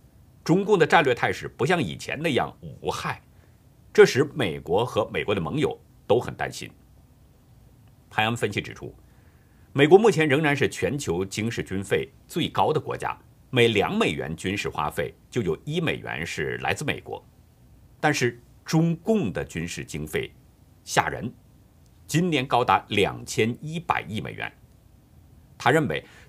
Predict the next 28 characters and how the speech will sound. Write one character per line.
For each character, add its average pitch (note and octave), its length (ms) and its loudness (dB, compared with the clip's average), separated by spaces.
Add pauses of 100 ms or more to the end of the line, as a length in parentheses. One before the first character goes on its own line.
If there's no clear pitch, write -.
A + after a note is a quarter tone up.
中 F#3+ 180 4
共 G#3 120 6
的 C#3 60 6
军 C3 200 2
力 C3+ 140 0
非 D#3+ 260 2
常 A#2+ 180 -6
有 E2 140 0
能 C2 180 -8
力 A2+ 160 -4
在 D#2+ 300 -4
西 D3+ 340 -4
印 F3+ 160 -2
度 G#2+ 120 -2
太 A2 160 -2
平 A2 100 -4
洋 D#2+ 120 -4
地 F#2+ 140 -6
区 F2+ 280 -4
和 D2 200 -4
东 C3+ 280 -2
南 E2+ 240 -2
亚、 F#2+ 200 0 (140)
澳 D3+ 240 8
洲 A#2 140 0
的 A#2 100 0
岛 C2+ 300 0
链 - 200 4